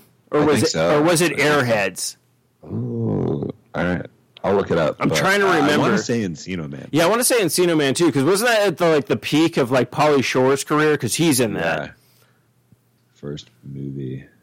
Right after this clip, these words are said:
Speaker 2: Let's see.
Speaker 1: It'll be, like, some obscure film that we haven't even heard of.
Speaker 2: No, I was Encino Man.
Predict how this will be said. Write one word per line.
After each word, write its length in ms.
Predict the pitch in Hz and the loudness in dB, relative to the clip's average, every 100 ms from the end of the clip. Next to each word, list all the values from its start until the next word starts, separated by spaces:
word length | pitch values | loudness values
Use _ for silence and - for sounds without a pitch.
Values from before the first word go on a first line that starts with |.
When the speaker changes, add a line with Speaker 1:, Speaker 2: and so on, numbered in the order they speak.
| _ _ _ 67 | _ _ _ -10
Speaker 2:
Let's 380 | 67 60 87 - | -8 -6 -8 -12
see. 800 | - 62 62 57 50 50 50 50 - - _ _ | -10 -8 -8 -8 -8 -10 -10 -12 -16 -20 _ _
Speaker 1:
It'll 120 | - 147 | -2 2
be, 100 | 156 | 2
like, 180 | 151 139 | 2 2
some 160 | 151 | 2
obscure 460 | 135 110 - 139 135 | 2 0 0 2 0
film 420 | - 156 110 117 | 0 -2 0 -2
that 140 | 117 101 | -2 -4
we 100 | 117 | -4
haven't 200 | 113 117 | -2 -2
even 180 | 110 | -4
heard 240 | 95 104 107 | -6 -10 -8
of. 180 | 113 110 _ _ _ _ - | -8 -10 _ _ _ _ -8
Speaker 2:
No, 120 | 82 | -4
I 200 | 71 76 | -2 0
was 220 | 78 78 | 2 0
Encino 440 | 73 67 - 71 71 | -2 -4 -4 -4 -2
Man. 320 | 69 67 - | -2 -4 -8